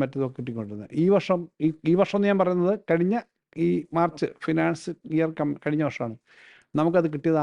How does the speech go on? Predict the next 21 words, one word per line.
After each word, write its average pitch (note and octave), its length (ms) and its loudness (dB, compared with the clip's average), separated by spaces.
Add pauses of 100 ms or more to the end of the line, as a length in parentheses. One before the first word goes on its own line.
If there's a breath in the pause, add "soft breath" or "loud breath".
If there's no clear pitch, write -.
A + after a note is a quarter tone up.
ആറായിരം F3 420 2
കോടിയായിട്ട് C#3 360 0
കുറഞ്ഞു. G#2 220 -8 (180)
ഇരുപത്തേഴായിരം G3 680 6
കോടി G3+ 200 4
അതിൽ F#3+ 200 4
മാത്രം E3 240 0
കുറഞ്ഞു. A2 220 -4 (280)
അപ്പോൾ E3+ 180 2
ഇങ്ങനെ B3 380 8
കുറഞ്ഞതിൻ്റെ A3+ 500 6 (100)
ഭാഗമായിട്ട് F#3+ 480 4
ഉണ്ടാകേണ്ട F3+ 580 4
ഒരു F3+ 120 4
അവസ്ഥ D#3 240 0
എന്ന് F3 120 4
പറഞ്ഞാൽ E3 260 2
സാധാരണ D#3 360 0 (120)
എല്ലാം D#3 260 2
മുടങ്ങണം. C3 340 -2 (600 soft breath)
അത് G#3+ 100 6